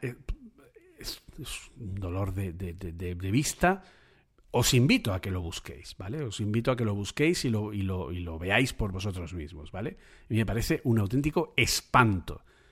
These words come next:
¿vale? Porque al final, una de las cosas que yo comento en este, en este, en este, en, en este elemento, ¿vale? Que he comentado antes como reglas de oro, ¿vale?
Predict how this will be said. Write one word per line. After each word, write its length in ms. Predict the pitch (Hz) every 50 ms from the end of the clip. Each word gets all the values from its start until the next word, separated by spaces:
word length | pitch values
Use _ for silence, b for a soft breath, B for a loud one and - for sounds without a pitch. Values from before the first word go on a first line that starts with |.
| _ _ _ _
¿vale? 260 | - 104 104 - 92 - - -
Porque 480 | - 98 92 92 - 101 85 85 - - _ _ _ _ _ _
al 140 | - 110 107
final, 460 | - - 120 117 131 139 147 156 170 - b b b b b b b b b - _
una 180 | 147 151 156
de 80 | 156 156
las 140 | 147 135 -
cosas 280 | - 143 127 156 131
que 240 | - - - 131 123
yo 200 | 113 123 131 127
comento 400 | - 123 131 139 143 139 139 123
en 80 | 107 113
este, 600 | 110 - - - 123 113 113 113 117 117 - - 107
en 100 | 104 107
este, 1500 | 107 104 - - _ - - 110 107 107 107 104 104 101 101 101 98 98 101 98 95 95 92 92 92 90 85 95 101 - _ _ _ _ _ _ _ _ - _ _ _ _ _ _ _ _ _ _ _ _ _ _ _ _ _ _ _ _ _ _ _ _ _ _ _ _ _ _ _ _
en 160 | - - 104
este, 340 | 110 110 - - - 139 127
en, 480 | 123 117 113 110 104 107 107 104 104 101
en 360 | 87 85 87 87 87 87 95
este 180 | 110 110 - -
elemento, 400 | 110 110 127 185 208 151 - 107
¿vale? 200 | 101 127 139 123
Que 80 | 117 113
he 40 |
comentado 460 | 104 113 110 107 107 - 113 110 107 110
antes 320 | 120 123 113 123 107 -
como 260 | - 113 107 104 98
reglas 340 | 98 117 113 110 117 104 95
de 140 | 107 120 127
oro, 240 | 139 139 143 151 -
¿vale? 280 | 123 110 127 170 233